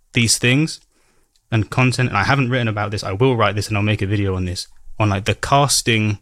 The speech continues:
a movie method for affiliate content. And no one who can't support and perform a supporting role in your content should feature in your movie. You can have your starring characters, which are the top picks, the best budget pick or whatever, they're your main co-stars,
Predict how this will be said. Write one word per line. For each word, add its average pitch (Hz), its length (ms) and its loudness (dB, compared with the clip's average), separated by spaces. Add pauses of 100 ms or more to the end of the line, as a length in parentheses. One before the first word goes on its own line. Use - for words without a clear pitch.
(800)
a 104 80 2
movie 113 480 2
method 92 460 -2
for 98 160 -4
affiliate 90 420 -4
content. - 500 -10 (640)
And 113 300 2
no 147 280 2
one 160 280 2
who 147 180 -2
can't 143 540 -2
support 135 640 -2 (300)
and 110 160 -2
perform 127 360 0
a 120 40 0
supporting 113 520 -2
role 107 260 2
in 107 60 0
your 110 120 0
content 127 500 -2 (200)
should - 240 -2
feature 127 400 -2
in 107 100 0
your 104 100 0
movie. 98 440 -4 (420)
You 120 80 2
can 117 100 0
have 135 160 2
your 139 100 2
starring 135 420 2
characters, 143 420 0
which 123 120 0
are 120 40 0
the 107 100 0
top - 300 -2
picks, 127 380 -2 (680)
the 117 100 0
best 110 340 -2
budget 113 320 0
pick 113 180 0
or 110 40 0
whatever, 127 220 2
they're 107 120 0
your 101 140 2
main 113 360 2
co-stars, 123 720 -2